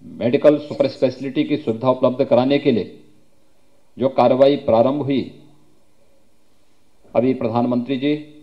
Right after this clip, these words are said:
चौबीस फरवरी को गोरखपुर में थे,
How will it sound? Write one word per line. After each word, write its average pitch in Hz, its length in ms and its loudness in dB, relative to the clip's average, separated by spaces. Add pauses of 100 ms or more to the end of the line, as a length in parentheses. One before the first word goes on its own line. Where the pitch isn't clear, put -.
(1700)
चौबीस 151 600 6 (540)
फरवरी 135 320 8
को 131 200 2
गोरखपुर 113 440 2
में 98 140 -4
थे, 92 160 -10